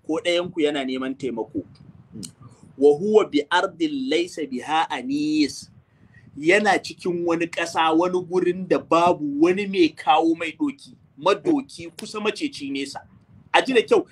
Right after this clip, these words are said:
Speaker 1: kaga sarki zaki in an tashi magana me suke cewa? Za ka ji abin da suke cewa, "A, yanzu," wai wani ya bugo mun waya ya ce, <laughs> ya ce wai, "In na faɗa cikin ruwa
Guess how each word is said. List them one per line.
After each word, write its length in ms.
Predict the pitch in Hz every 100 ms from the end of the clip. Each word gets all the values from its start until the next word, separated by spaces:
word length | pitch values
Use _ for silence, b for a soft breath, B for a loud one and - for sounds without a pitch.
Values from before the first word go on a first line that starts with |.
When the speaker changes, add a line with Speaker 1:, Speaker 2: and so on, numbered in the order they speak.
| b
Speaker 1:
kaga 260 | 240 269 269
sarki 280 | 269 269 262
zaki 260 | 269 269
in 80 | 226
an 120 | 220
tashi 220 | 233 220
magana 320 | 190 165 185 156
me 80 |
suke 240 | 139 - 175
cewa? 300 | 170 143 - _ _ _ _ _ _ _ -
Za 120 | 196
ka 80 | 208
ji 60 |
abin 240 | 202 190 190
da 60 | 180
suke 220 | 185 180
cewa, 320 | 175 156 151 b b
"A, 260 | 202 220 220 b -
yanzu," 480 | 202 202 190 240 247 - -
wai 140 | 160
wani 200 | 196 196
ya 100 | 196
bugo 280 | 190 190 214 202
mun 100 | 196
waya 240 | 180 165
ya 80 | 180
ce, 320 | - 170 151 - -
<laughs> 480 | 180 - - - - - _ _ - - - - 180 - - - B B B B
ya 120 | 190 202
ce 140 | 202
wai, 340 | 180 190 196 - B B -
"In 160 | 208 226
na 100 | 233
faɗa 400 | 240 233 202 180
cikin 300 | 165 185 180
ruwa 420 | 170 180 -